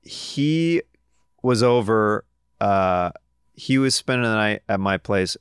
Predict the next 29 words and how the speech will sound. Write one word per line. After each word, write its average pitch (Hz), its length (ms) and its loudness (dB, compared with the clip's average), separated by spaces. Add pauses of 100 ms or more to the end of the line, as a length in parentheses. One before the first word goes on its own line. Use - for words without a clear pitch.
and 92 280 -2
my 92 120 -2
sister 117 340 -2
had 101 140 0
a 92 40 -2
friend 92 360 -4
that 90 80 0
was 90 140 -2
spending 92 680 -4 (140)
the 98 100 -4
night 92 220 0
over 90 300 -2
at 90 140 0
our, 87 340 -2 (120)
our 92 200 -2
old 90 200 2
house. 87 440 -4 (600)
And 107 460 0 (100)
we 107 120 0
were 123 60 2
doing, 131 180 0
like, 110 180 0
truth 127 220 -4
or 104 80 -2
dare 92 500 0
stuff. - 420 -4 (680)
And, 117 560 0 (480)
uh, 95 500 0 (120)
he 175 760 -2